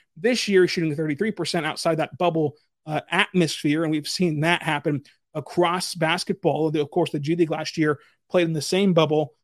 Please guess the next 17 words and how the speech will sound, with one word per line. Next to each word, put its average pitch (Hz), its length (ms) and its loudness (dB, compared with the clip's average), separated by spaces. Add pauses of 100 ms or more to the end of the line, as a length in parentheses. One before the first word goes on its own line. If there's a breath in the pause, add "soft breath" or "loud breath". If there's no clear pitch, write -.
(140)
that 156 220 0
the 156 260 -2
N 165 120 2
B 147 160 2
A 226 140 6
did 170 180 2
in, 151 120 0
in 147 200 -2
the, 139 220 -6 (180)
in 143 120 -6
the 139 100 -4
Disney 170 380 0
World 151 280 -2
bubble 156 380 0 (300 soft breath)
for 156 100 -6
that 180 200 0
season. 165 420 -4